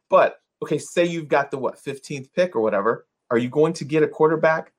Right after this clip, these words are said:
that's rated as highly as Sam Darnold is? So then maybe it's worth it because, you know, yes, you got to make the decision,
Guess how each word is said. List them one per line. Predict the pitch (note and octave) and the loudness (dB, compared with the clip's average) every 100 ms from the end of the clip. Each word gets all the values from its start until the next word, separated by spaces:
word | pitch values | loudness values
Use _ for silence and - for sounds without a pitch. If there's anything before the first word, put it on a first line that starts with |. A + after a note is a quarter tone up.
| - | -10
that's | C3 - | -8 -2
rated | B2+ C#3+ D3+ D3 | 0 2 2 -2
as | C3 | -4
highly | - C3 C#3 C#3+ C#3+ - | 0 2 2 0 -6 -2
as | C3 B2+ | -2 -2
Sam | - C#3 C3 | -4 -4 2
Darnold | A#2+ C3+ C3 A#2 | 4 4 2 2
is? | D3 D#3 - _ _ | 0 -4 -18 _ _
So | - D#3 | 0 4
then | D#3+ | 6
maybe | D3+ G3 F3+ | 6 4 0
it's | C3 - | -4 -6
worth | A2 C#3 A3+ | 0 0 2
it | G2+ F2+ - _ _ | -2 -4 -6 _ _
because, | B2 - C#3 B2+ B2 - _ _ _ - | -4 4 6 6 2 -8 _ _ _ 0
you | A#2+ | 4
know, | A#2 D#3 - | 4 4 -6
yes, | B2+ C#3 G#2+ - - | 0 2 2 -6 -16
you | A#2 | -6
got | A#2+ C3 | 2 2
to | B2+ | 2
make | C#3 C#3 | -2 -6
the | C#3+ | -8
decision, | B2+ - C3+ C#3 C#3 | -10 -6 -6 -6 -10